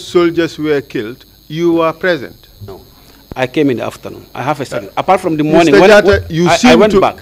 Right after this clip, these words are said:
Speaker 1: you seem
Speaker 2: Yes,
Speaker 1: to
Speaker 2: I am telling you that the, the, with the last shooting of these people, I witnessed it. I was there.
Speaker 1: Oh,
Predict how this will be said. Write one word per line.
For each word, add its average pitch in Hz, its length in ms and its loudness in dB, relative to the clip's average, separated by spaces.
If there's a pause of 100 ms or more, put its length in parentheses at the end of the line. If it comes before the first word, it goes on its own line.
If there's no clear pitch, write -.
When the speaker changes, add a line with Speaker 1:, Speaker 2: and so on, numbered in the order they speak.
(120)
Speaker 1:
you 165 180 2
seem 233 280 0
Speaker 2:
Yes, 254 200 6
Speaker 1:
to - 60 -4
Speaker 2:
I 220 100 2
am 240 160 4
telling 285 280 4
you 233 160 2
that 185 160 2
the, 185 100 -2
the, 185 520 0
with 185 160 4
the 170 40 -2
last 214 260 4
shooting 190 200 -2
of 131 100 -2
these 160 100 -6
people, 135 260 -8 (100)
I 160 160 0
witnessed 143 520 -2
it. - 80 -18 (360)
I 156 80 2
was 165 180 0
there. 165 400 0
Speaker 1:
Oh, 139 340 2